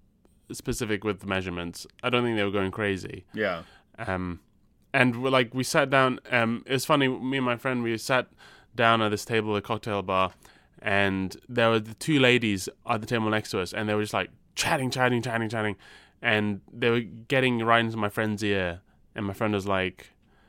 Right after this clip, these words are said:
Speaker 1: "Let, let's move." And we moved over to a different table 'cause she,
Speaker 2: Yeah.
Speaker 1: she was getting annoyed by these ladies chatting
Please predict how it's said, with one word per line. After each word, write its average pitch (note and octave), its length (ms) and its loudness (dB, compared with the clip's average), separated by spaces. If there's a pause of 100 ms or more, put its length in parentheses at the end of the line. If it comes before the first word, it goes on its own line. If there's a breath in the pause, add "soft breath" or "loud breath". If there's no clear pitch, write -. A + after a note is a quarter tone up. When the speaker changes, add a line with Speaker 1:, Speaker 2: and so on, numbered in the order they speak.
(800)
Speaker 1:
"Let, C#3+ 220 2
let's D3 200 0
move." G2+ 240 2
And G#2 120 2
we A2 60 4
moved A#2+ 280 4
over A#2 260 8
to A2+ 120 -2
a G#2+ 40 0
different G#2+ 360 -2
table G2 400 0
'cause F#2 300 -8
she, A2+ 100 -4
Speaker 2:
Yeah. G#2 120 2
Speaker 1:
she - 40 -2
was G2 100 -6
getting G2 220 -2
annoyed F#2 340 -2
by F2+ 140 -4
these F2+ 200 -6
ladies F2+ 320 -6
chatting F2 520 -10